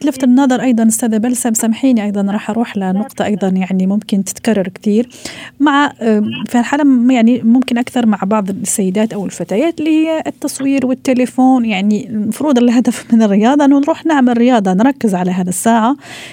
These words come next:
حتى فعلًا نقوم بالرياضة، لكن ممكن في البعض ممكن يصور، ممكن يعمل فيديو، ممكن تواصل اجتماعي، فهذه أيضًا تصير شوية مزعجة سواء خاصة للناس. يعني في النهاية هم ما جايين يتصوروا، جايين يعملوا رياضة.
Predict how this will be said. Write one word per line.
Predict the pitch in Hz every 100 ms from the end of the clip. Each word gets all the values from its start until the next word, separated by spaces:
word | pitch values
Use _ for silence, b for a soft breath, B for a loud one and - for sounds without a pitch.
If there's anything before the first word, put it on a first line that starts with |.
| B
حتى | - 233
فعلًا | 226 254 233
نقوم | 208 - 254 269 220
بالرياضة، | 196 269 - - 185 - 196
لكن | 220 285 285 277
ممكن | 302 - 254
في | 233
البعض | 208 220
ممكن | 208 196 202
يصور، | 180 - 277 226 226 220 202
ممكن | 175 - 185 180
يعمل | 180 175 180 180
فيديو، | 269 262 247 240 240
ممكن | 220 202 - 185
تواصل | 185 185 -
اجتماعي، | 180 - 196 254 262 240 247 B B B B -
فهذه | 254 269 254 - 233 311 311
أيضًا | 320 277 339 339 -
تصير | - 339
شوية | - 277 302 311 269
مزعجة | 294 240 214 202
سواء | - 233 247 302 - 214
خاصة | 269 277 269
للناس. | 254 262 339 320 -
يعني | 190 170 180
في | -
النهاية | 185 220 254
هم | 254 302 320
ما | 330
جايين | 285 277 262
يتصوروا، | 254 262 214 220
جايين | 240 247 277
يعملوا | 262 247 262 277
رياضة. | 294 320 -